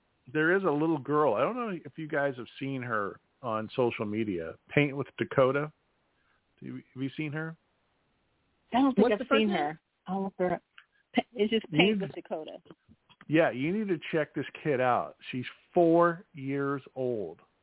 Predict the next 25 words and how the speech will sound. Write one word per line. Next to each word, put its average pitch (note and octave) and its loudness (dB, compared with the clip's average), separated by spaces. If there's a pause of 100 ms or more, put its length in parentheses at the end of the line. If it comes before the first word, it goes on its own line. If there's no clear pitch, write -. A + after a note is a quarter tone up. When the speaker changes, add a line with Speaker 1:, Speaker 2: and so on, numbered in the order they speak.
(1000)
Speaker 1:
And B2+ 0 (160)
she's C#3+ -6
got, C#3 2
I C3 0
don't D#3+ -2
know, G2 -6 (1080)
a - -16
quarter C#3+ 2
of B2+ 0
a A2+ 0
million A#2 -4
followers A2 2
or E2+ -10
something. G2 -12 (1400)
But C3+ 4
the C3+ 4 (100)
Speaker 2:
<laughs> - -8
Speaker 1:
kid C3+ 2 (100)
is C3 -4 (180)
doing C3+ -4
all C3 0
these E3 -4
makeups C3+ -8
on G2 -10
herself. F#2+ -6